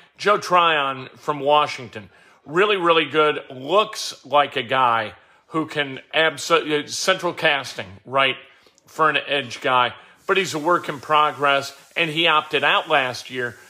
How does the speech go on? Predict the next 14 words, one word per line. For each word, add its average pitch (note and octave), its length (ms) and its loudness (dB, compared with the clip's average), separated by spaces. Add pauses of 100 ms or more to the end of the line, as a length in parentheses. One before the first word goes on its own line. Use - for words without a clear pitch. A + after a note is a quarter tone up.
(100)
so - 180 -2
he's D#3 160 -2
not G3+ 200 0
a G3+ 40 -4
guy E3 220 2
with D3 100 -6
a B2+ 100 0
whole C#3+ 180 0
lot C#3+ 200 2
of A#2 100 -8
experience, C3+ 760 -6 (460)
and, D3+ 300 0
and D3+ 300 -6
so D#3+ 440 2